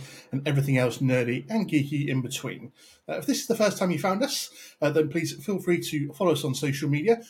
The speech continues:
We're on Instagram, Facebook, TikTok, and I also do a bit, a bit of gaming a couple of times on, uh, a couple of times a week on Twitch. Um, you'll find, uh,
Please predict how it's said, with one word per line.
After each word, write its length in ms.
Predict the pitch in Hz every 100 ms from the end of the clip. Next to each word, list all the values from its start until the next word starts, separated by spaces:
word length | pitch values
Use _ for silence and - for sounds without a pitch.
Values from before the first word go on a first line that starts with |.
| _
We're 120 | 120 123
on 60 |
Instagram, 680 | 156 156 - 151 156 156 151
Facebook, 540 | 143 139 - 147 143
TikTok, 480 | - - - 151 151 -
and 160 | 139 131
I 120 | 151
also 200 | 147 139
do 140 | 151
a 160 | 156 151
bit, 320 | - 151 139 - 170
a 100 | 135
bit 160 | 156 156
of 100 | 147
gaming 320 | 156 185 190
a 40 |
couple 240 | 156 139 131
of 80 |
times 240 | 139 135 127
on, 220 | 127 131
uh, 220 | 127 131
a 340 | 131 - - _
couple 160 | 151
of 80 | 151
times 200 | 160 143
a 40 | 139
week 160 | 139
on 120 | 123
Twitch. 580 | 113 156 226 - - - _ _ - _
Um, 160 | 151 139
you'll 140 | 151
find, 360 | 143 185 175 139 -
uh, 260 | 156 139